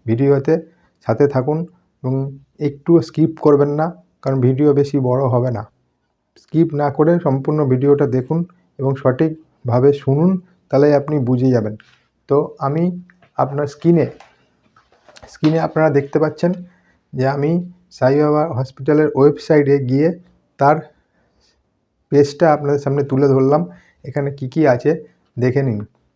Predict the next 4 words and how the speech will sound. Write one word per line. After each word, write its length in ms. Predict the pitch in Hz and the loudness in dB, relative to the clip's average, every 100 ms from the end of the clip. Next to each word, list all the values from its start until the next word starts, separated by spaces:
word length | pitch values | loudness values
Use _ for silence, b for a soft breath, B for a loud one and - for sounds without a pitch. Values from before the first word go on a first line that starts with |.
| _ | _
প্রথম 280 | 143 156 165 | 0 2 0
হচ্ছে 260 | 156 - | 0 -2
কার্ডিওলজি, 720 | 165 - 135 143 147 135 110 - _ _ _ _ _ _ _ _ _ _ - | -2 2 2 2 2 2 -2 -6 _ _ _ _ _ _ _ _ _ _ -4
মানে 260 | 139 170 | 0 0